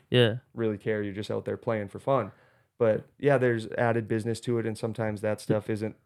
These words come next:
Speaker 2: the most fun, but I
Speaker 1: So
Speaker 2: still have the passion for it.
Speaker 1: does it, does it play on your mind in terms of, like,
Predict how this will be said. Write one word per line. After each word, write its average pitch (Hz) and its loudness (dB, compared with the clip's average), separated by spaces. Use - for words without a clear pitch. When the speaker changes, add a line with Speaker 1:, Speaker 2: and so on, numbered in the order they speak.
Speaker 2:
the 113 -4
most 107 -4
fun, 110 -4
but 101 -2
I 117 -8
Speaker 1:
So 135 8
Speaker 2:
still 123 4
have 104 -4
the 104 -6
passion 107 -8
for 95 -8
it. - -14
Speaker 1:
does 147 6
it, 156 6
does 156 4
it 165 4
play 185 6
on 208 4
your 165 8
mind 120 8
in 120 2
terms 123 4
of, 123 4
like, 113 4